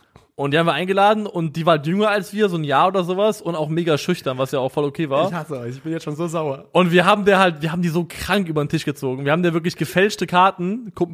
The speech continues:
Speaker 1: kopierte Karten abgetauscht gegen wirklich den heißesten Scheiß. Äh, Jigen Bagudan, die ganze Pegasus-Kacke. Aber
Speaker 2: Ich hoffe, ihr Vater ist gekommen mit Daisy.
Speaker 1: pass auf, was wir nicht auf dem Schirm hatten, war,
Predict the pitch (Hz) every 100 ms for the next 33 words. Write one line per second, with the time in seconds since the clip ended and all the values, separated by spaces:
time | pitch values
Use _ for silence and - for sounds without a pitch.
0 | 156 185 - - 247 233 190 196 196 196
1 | 190 214 _ _ - 160 - 196 185 175
2 | 175 - 165 165 160 156 - 151 143 160
3 | 175 165 151 139 147 143 165 - - -
4 | _ - 139 135 139 131 147 170 185 160
5 | 180 175 151 160 160 160 156 160 165 175
6 | 165 139 131 135 127 165 202 _ _ _
7 | _ _ _ _ _ _ - 170 185 165
8 | 214 277 - 135 127 123 131 120 120 110
9 | 113 117 107 107 113 104 101 196 196 233
10 | 214 135 - _ _ _ _ _ - 143
11 | 156 156 196 190 175 - 214 180 - 135
12 | 135 160 185